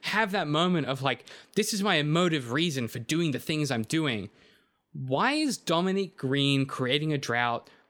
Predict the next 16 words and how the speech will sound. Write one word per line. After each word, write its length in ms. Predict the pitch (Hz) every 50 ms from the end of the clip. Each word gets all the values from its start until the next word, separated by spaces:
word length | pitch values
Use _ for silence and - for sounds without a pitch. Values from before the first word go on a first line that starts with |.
| _ -
to 120 | - 160
destabilize 720 | 143 135 139 135 - 143 131 131 135 127 120 117 120 -
this 160 | - 120 113
government? 520 | - - 110 107 107 110 110 107 107 101 - - _ _ _ -
And 140 | - 135 -
how 160 | - 156 165
does 140 | 180 180 151
that 200 | 165 160 156 -
relate 420 | 151 143 131 127 127 127 120 - -
to 300 | - - - 131 131 131
the 140 | 127 131 127
emotional 800 | 123 117 117 120 131 139 139 - - 147 135 131 131 127 127 123 - - _ _ _ _ _
struggles 520 | - - - - 151 139 139 139 135 123 127
of 120 | 131 117
James 260 | - 131 117 117 113
Bond? 380 | - - - 95 - - - -